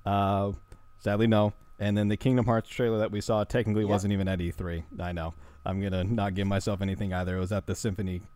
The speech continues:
Speaker 1: uh, concert that they had going on for the Kingdom Hearts World Tour, uh, sh-, shortly before, uh, all of E three formally kicked off. It was a Saturday night,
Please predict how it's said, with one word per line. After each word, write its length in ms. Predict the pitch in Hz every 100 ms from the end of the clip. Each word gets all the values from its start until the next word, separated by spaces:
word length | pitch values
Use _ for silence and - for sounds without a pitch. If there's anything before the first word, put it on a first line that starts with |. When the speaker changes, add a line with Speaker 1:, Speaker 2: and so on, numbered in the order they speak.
| -
Speaker 1:
uh, 220 | 87 85 -
concert 360 | 104 90 95
that 100 | 85
they 100 | 87
had 180 | 90 85
going 220 | 87 85
on 140 | 85 85
for 140 | 98
the 80 | 82
Kingdom 240 | 104 87
Hearts 180 | 92 90
World 180 | 90 98
Tour, 280 | - 82 - - - - _ -
uh, 220 | - 76
sh-, 140 | - - -
shortly 340 | - 139 117 117
before, 460 | 113 - 85 87 - - - _ -
uh, 340 | 85 80 80 - -
all 180 | 95
of 80 | 90
E 80 | 85
three 240 | - 90
formally 340 | 85 98 87 87
kicked 240 | - 82
off. 160 | 78 -
It 40 |
was 140 | 80 82
a 40 |
Saturday 380 | - 82 85 82
night, 200 | 80